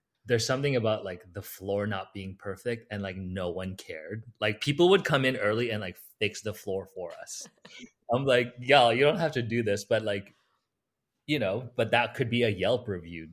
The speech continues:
Speaker 1: in twenty twenty-three of, like, "That studio was horrible, three out of five, the floor didn't make sense." But,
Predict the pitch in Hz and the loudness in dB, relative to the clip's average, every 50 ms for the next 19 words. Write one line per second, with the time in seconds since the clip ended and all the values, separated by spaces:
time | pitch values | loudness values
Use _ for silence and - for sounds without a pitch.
0 | - _ _ 110 101 95 90 - - 104 95 92 90 - 104 95 92 90 - - | -20 _ _ -10 -8 -8 -8 -8 -8 -8 -8 -8 -8 -10 -10 -8 -8 -10 -10 -8
1 | 101 95 87 87 85 87 87 85 82 - _ 87 87 92 95 - - _ _ _ | -6 -4 -4 -4 -6 -6 -6 -8 -8 -8 _ -6 -4 -4 -4 -6 -10 _ _ _
2 | - - - 113 107 104 104 98 95 90 - - 104 104 101 98 92 101 101 98 | -14 -10 -6 -4 -2 -2 0 -2 -2 -4 -6 -4 -2 -2 -2 -2 -2 -2 0 0
3 | 95 98 95 - - 107 98 92 90 92 90 - - 95 92 90 92 92 87 87 | 0 -2 -4 -6 -8 -6 -4 -4 -4 -6 -6 -6 -6 -4 -4 -4 -4 -6 -8 -14
4 | - - 98 98 95 92 95 90 92 90 90 90 90 - - 98 95 92 98 92 | -12 -6 -4 -4 -4 -4 -6 -8 -8 -8 -8 -10 -10 -12 -12 -12 -10 -10 -12 -12
5 | - - 98 95 92 | -10 -8 -8 -8 -8